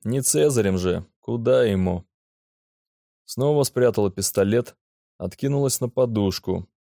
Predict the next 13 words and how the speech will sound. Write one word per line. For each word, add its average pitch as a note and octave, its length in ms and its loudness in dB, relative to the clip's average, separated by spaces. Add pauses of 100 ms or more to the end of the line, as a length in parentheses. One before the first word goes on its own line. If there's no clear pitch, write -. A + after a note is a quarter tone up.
(500)
Несмотря C3 460 -2
на C#3+ 120 2
холод D3 320 0
снаружи A2 640 0
и F#2 40 -2
завывающий G2 760 0
ветер, F#2+ 480 -4 (420)
комната C#3+ 380 -2
быстро G#2 400 -2
наполнялась F#2 680 0
теплом A2+ 540 -2 (400)
от - 200 -10
обогревателя. F#2 1000 0